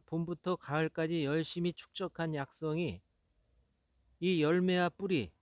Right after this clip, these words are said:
줄기에 오롯이 찼습니다. 오갈피 나무는 잎과 줄기,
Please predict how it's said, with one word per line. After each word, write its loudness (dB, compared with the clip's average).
줄기에 0
오롯이 2
찼습니다. -4
오갈피 2
나무는 2
잎과 -2
줄기, -4